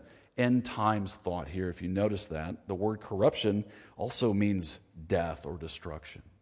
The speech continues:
He said this in chapter five when he talked about the works of the flesh. He said in verse twenty-one, "And I warn you, as I warned you before, that those who do such things will not inherit the kingdom of God." So his big appeal here is embrace the gospel.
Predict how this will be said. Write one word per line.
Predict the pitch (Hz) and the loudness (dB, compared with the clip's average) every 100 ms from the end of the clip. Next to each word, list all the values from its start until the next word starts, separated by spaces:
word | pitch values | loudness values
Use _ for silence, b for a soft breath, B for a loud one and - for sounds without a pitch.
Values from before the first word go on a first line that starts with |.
| _ _ _ _ _ _ _ _ _ _ | _ _ _ _ _ _ _ _ _ _
He | - | -8
said | 95 - 143 131 | -6 4 8 8
this | 110 104 | 6 0
in | 98 | -2
chapter | 95 120 104 92 | 0 2 2 -4
five | - 147 170 98 98 101 - b b | 0 4 6 6 4 -2 -10 b b
when | 113 | 0
he | 107 | 0
talked | - 135 - | 6 4 6
about | 113 | 2
the | 107 | 4
works | 101 113 - | 2 2 0
of | - | -4
the | - | -4
flesh. | - 131 107 92 - - b b b | 0 2 4 2 -2 -8 b b b
He | 127 | -2
said | 113 123 113 | 4 6 6
in | 107 | 6
verse | 110 - | 2 0
twenty-one, | - 117 113 110 123 117 110 | -2 2 2 6 6 6 4
"And | 123 120 120 110 | 4 4 4 0
I | 104 107 | 2 2
warn | 107 123 208 190 | 2 2 0 2
you, | 120 117 | 4 6
as | 107 | 6
I | 107 | 4
warned | 101 117 117 | 4 2 2
you | |
before, | 110 107 131 113 | 0 0 2 2
that | 107 110 | 2 2
those | 117 113 | 2 2
who | 107 | -4
do | 98 120 | 0 0
such | - 120 - | 2 0 0
things | 117 104 | -2 -2
will | 98 | -2
not | 98 104 104 117 113 | -2 2 4 4 2
inherit | 101 104 107 - | 0 2 2 0
the | |
kingdom | 98 104 104 98 | -8 -6 -4 -6
of | 90 | -8
God." | 87 80 76 - - _ _ _ _ _ _ _ _ _ _ _ _ _ _ _ _ _ _ _ | -10 -10 -10 -16 -20 _ _ _ _ _ _ _ _ _ _ _ _ _ _ _ _ _ _ _
So | - 110 | -2 0
his | 101 | 0
big | 95 160 | 2 2
appeal | 147 - - 151 135 | 2 -2 0 2 2
here | 107 101 | 2 2
is | 101 | 2
embrace | 104 101 123 135 - | -2 -2 0 0 0
the | 110 | -2
gospel. | 101 104 98 - 78 71 | 2 2 0 -8 -10 -12